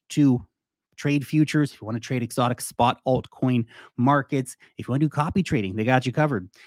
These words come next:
And use that link down below in the description to start your account, and you get up to thirty thousand dollars in deposit and trading bonuses, depending on how much you deposit, how much you trade, as well as exclusive fee discounts. Again, this is for trade. If you're just a long-term stack and hold investor,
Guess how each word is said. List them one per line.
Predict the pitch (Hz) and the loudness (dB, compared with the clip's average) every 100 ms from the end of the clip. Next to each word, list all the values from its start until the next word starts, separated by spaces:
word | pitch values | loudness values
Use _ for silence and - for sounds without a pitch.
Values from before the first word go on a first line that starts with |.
| _ | _
And | 107 | -4
use | 123 135 | -4 -2
that | 139 | 0
link | 135 135 | 0 2
down | 139 | 2
below | 135 139 | 4 2
in | |
the | 113 | 2
description | - 160 151 110 | 0 -2 -2 -4
to | 98 | -2
start | - 202 | 2 4
your | 156 | 4
account, | 127 - 110 | 0 -2 -4
and | 123 | -2
you | 117 | -2
get | 117 | -4
up | - | -6
to | 117 _ | -20 _
thirty | 117 127 147 | -2 0 -2
thousand | 139 131 143 151 | -2 0 2 2
dollars | 117 120 131 - | 4 2 0 -2
in | - 113 110 | -4 -4 -4
deposit | - - - 110 113 | -8 -6 -2 -2 -2
and | 143 | -4
trading | - 110 101 | -2 -4 -2
bonuses, | 117 190 175 156 | 2 4 4 0
depending | - - - | -6 -12 -12
on | |
how | 104 | -6
much | 135 - | -6 -6
you | 147 | -6
deposit, | 127 117 123 - _ - _ | -4 -4 -6 -12 _ -20 _
how | 147 | 2
much | 165 | 2
you | 147 | 2
trade, | 131 117 117 | 2 2 0
as | 123 | -2
well | 123 | -2
as | 110 | -4
exclusive | - - 123 110 120 113 - | -6 -2 -2 0 -2 -4 -12
fee | - - 113 104 101 - _ | -20 -6 -2 -2 -4 -12 _
discounts. | 143 143 147 135 127 - - _ _ _ _ _ _ _ _ _ _ - | 0 0 2 4 2 -2 -16 _ _ _ _ _ _ _ _ _ _ -4
Again, | 180 92 - _ | -2 -4 -8 _
this | 151 139 | -2 0
is | 139 127 | -4 -4
for | - 117 | 0 0
trade. | - 95 | 0 -6
If | 98 | -4
you're | 143 | -4
just | 120 | -2
a | |
long-term | 127 151 143 147 139 131 - _ - | 0 2 0 0 0 -2 -6 _ -20
stack | - 160 147 147 | -2 2 4 4
and | |
hold | 143 143 | 2 2
investor, | 127 139 135 - 151 | 2 2 2 0 -4